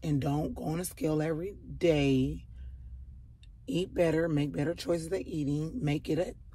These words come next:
a thing. Um, on my to-do list. Make, jot down some notes. I'm just going back, y'all. I'm backtracking. Jot, jot down some notes.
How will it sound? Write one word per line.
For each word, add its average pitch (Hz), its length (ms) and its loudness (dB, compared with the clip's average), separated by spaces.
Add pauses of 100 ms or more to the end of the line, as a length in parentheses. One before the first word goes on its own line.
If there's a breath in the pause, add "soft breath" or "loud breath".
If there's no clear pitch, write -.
a 147 40 -4
thing. 165 640 0 (840 loud breath)
Um, 143 440 2
on 147 140 2
my 151 120 2
to-do 165 340 0
list. 143 460 0
Make, 139 400 -2
jot 143 220 2
down 143 180 2
some - 180 -6
notes. 151 300 0
I'm 165 120 -2
just 170 140 -2
going 156 200 2
back, 139 260 2
y'all. 147 120 4
I'm 135 100 4
backtracking. 135 580 -2 (640 loud breath)
Jot, 247 220 -8 (240)
jot 147 240 -2
down 170 160 -6
some 277 280 -6
notes. 254 680 -6